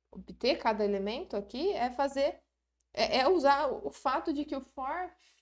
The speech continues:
varia justamente dentro de uma lista, tá? Então, se o meu vetor já é uma lista, a gente, o, o range funciona porque o range tá me devolvendo uma lista, né?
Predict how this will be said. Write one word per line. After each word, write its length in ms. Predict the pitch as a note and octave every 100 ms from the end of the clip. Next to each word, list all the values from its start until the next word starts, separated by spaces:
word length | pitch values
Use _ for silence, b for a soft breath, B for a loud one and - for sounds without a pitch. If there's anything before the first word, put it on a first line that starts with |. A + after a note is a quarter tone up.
| _
varia 400 | G3 A#3 B3 D#4
justamente 540 | F#4 G4+ F#4 D#4 F4+ F4
dentro 280 | D4+ F#4
de 80 | D#4
uma 200 | E4 F4
lista, 440 | A3 A#3 B3 F3 F3+ _
tá? 280 | F#3 - - _ _ _ _
Então, 140 | B3
se 80 | B3
o 40 |
meu 100 | C4+
vetor 300 | C4+ C4+ B3+
já 180 | B3 A#3
é 100 | A3+
uma 160 | F#4+ D#4
lista, 540 | G#3 D#4 - G#3 G#3 - _ _ _ _ _ _ _
a 80 | G#3+
gente, 240 | A3+ A#3
o, 320 | - A#3 A3 A#3+
o 40 |
range 460 | A#3 A3+ A#3+ F#4 E4+
funciona 480 | C#4+ C4+ B3 D4+
porque 240 | G4 G4 F#4+
o 40 |
range 260 | C#4 E4 -
tá 100 | F4+
me 100 | F4
devolvendo 460 | A#3+ G#3+ G#3 G#3
uma 140 | F#3 F3+
lista, 360 | G3+ A3 -
né? 180 | F#3+ G3+